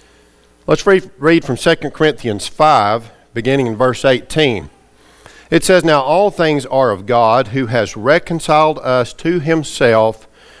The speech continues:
through Jesus Christ, and has given us the ministry of reconciliation.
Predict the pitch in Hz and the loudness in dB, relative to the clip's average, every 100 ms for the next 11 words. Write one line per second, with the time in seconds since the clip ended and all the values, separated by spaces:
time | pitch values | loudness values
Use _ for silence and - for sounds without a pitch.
0 | _ _ - 156 165 170 120 143 151 170 | _ _ 0 2 4 2 0 -2 0 -2
1 | - - 117 110 120 - 127 123 123 98 | -4 0 2 4 0 -2 -6 -2 -2 -4
2 | 117 170 175 147 156 156 - 117 131 202 | -2 0 0 0 0 0 -2 -6 -2 0
3 | 196 139 - 113 120 131 - _ _ - | 0 -2 -6 -4 -4 -6 -14 _ _ -6
4 | 147 131 135 139 123 135 135 147 156 - | 0 2 2 0 -2 0 2 2 2 -2
5 | 87 82 | -12 -16